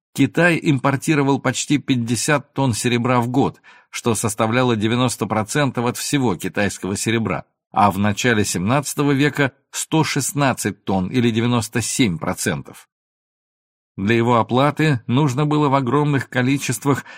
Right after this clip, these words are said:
экспортировать шёлк, фарфор и другие товары.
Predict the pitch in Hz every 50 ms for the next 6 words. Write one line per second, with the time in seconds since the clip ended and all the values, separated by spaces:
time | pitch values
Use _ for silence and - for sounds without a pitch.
0 | - - 131 - - - - 120 110 107 - 131 127 113 107 110 101 - - -
1 | - 127 131 139 135 123 - - - 120 101 - - - 123 127 127 117 - -
2 | 135 120 123 120 123 113 110 117 104 107 - - 104 104 98 90 80 -